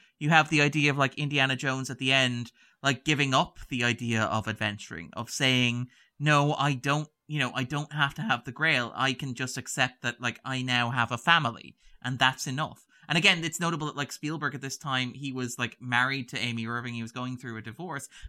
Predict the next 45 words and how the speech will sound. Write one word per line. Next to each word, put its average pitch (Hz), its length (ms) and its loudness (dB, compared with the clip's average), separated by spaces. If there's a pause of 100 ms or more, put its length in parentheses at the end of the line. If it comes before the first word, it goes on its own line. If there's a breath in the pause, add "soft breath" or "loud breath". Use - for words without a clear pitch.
but 156 120 2
he, 147 180 2
he 147 220 -4
had 151 360 4
kids. 131 500 -6 (340 soft breath)
And 151 140 0
he 165 100 0
talk-, 214 260 2
he's 185 140 -2
talked 240 300 -2
in, 196 160 -10
in 175 120 -6
interviews 165 380 -4
about, 147 240 0
like, 131 180 -4 (120)
Hook 180 300 -6
and 131 100 -6
how, 131 500 2 (340 soft breath)
like, 143 200 -2 (1300)
he 185 260 -4
would 170 180 -2
feel 180 420 -6
like 147 220 0
he 147 160 -10
wasn't 139 340 -4
spending 131 380 -2
enough 120 260 -2
time 120 280 -4
with 113 120 -6
his 113 120 -12
kids 117 260 -6
because 117 260 -8
he 117 80 -4
was 113 140 -4
doing 113 240 -4
so 113 160 -8
much 113 260 -10
work 117 200 -10
on 110 100 -8
these 107 160 -10
projects 110 420 -8
that 107 100 -14
he 107 80 -10
was 107 160 -14
doing, 117 400 -8